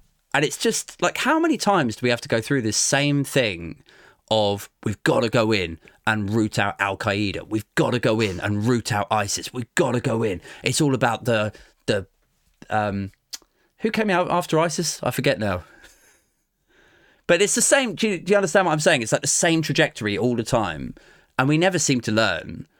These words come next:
Um, and the thing that irks me most, maybe, I, I mean, it's with the exception of the, the loss of civilian life, the thing that strikes me is, like,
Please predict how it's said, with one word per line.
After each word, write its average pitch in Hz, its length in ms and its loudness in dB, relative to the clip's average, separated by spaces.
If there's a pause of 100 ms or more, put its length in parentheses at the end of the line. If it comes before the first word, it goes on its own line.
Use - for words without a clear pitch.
(640)
Um, 110 540 0 (640)
and 139 140 2
the 139 60 0
thing 214 280 2
that 151 140 0
irks - 340 2
me 123 120 2
most, 127 600 0
maybe, 92 680 -4
I, 117 60 0
I 110 140 -2
mean, 110 140 0
it's - 180 -6
with 110 140 -2
the 107 60 -4
exception - 400 -4
of 95 80 -4
the, 98 100 -2
the 101 200 -4
loss 98 220 -2
of 101 80 -6
civilian 98 400 -2
life, 104 280 -4
the 113 80 -10
thing 180 180 -2
that - 140 -4 (100)
strikes - 440 -2
me 95 280 -2
is, 120 200 -2
like, 135 340 -2